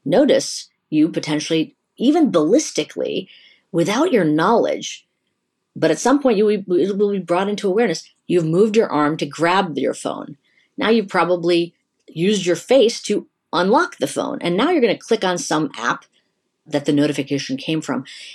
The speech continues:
What happens if you just bring your awareness and your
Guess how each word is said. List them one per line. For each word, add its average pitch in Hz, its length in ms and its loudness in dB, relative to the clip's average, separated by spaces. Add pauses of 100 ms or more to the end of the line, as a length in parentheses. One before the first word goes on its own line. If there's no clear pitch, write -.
(240)
What 214 240 2
happens 247 420 -2
if 147 120 -6
you 156 80 -4
just 156 580 -6
bring 151 300 -2
your 143 260 -2
awareness 127 800 -6
and 135 100 -4
your 135 240 -6